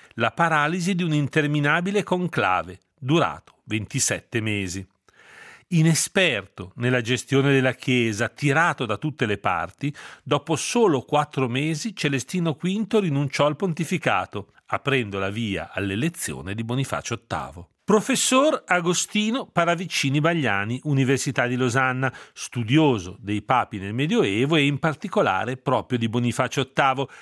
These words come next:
la rinuncia di Celestino quinto provocò accese discussioni, divisioni e contrasti tra i suoi contemporanei.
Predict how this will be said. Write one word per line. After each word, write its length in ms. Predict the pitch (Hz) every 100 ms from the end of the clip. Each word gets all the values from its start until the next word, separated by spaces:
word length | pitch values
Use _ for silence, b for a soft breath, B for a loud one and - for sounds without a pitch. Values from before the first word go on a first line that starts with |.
| B
la 200 | 180 226
rinuncia 580 | 233 233 247 330 359 214
di 140 | 147
Celestino 540 | 120 120 110 - 139 117
quinto 500 | - 80 85 - 180
provocò 640 | - 214 247 - 104 90
accese 560 | - 143 - 240 180 131
discussioni, 960 | 120 - - 123 - 180 127 87 95 _
divisioni 840 | - 104 104 101 110 147 117 98 110
e 40 |
contrasti 800 | - 233 233 - - - - 95 -
tra 160 | 175
i 60 | 190
suoi 280 | - 98 104
contemporanei. 1000 | 123 110 117 101 120 113 104 107 110